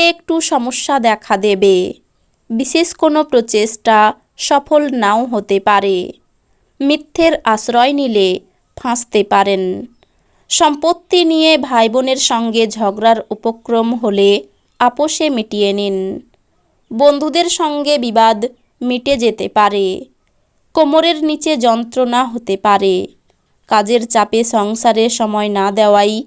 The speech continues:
বিবাদ হতে পারে। অর্থাভাবের জন্য কোনো ভালো জিনিস হাতছাড়া হতে পারে। সন্তানদের নিয়ে বাড়িতে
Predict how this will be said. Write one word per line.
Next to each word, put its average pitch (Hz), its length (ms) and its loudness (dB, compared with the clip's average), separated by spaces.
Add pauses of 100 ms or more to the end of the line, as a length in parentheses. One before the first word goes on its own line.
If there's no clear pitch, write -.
(340)
বিবাদ 240 480 2
হতে 202 360 -6
পারে। 190 400 0 (880)
অর্থাভাবের 311 680 2
জন্য 277 320 0 (120)
কোনো 262 260 -2 (100)
ভালো 220 340 -2
জিনিস 220 400 -4 (440)
হাতছাড়া 247 580 0
হতে 208 300 -8
পারে। 196 400 -2 (840)
সন্তানদের 294 800 0
নিয়ে 247 320 -4
বাড়িতে 226 520 -4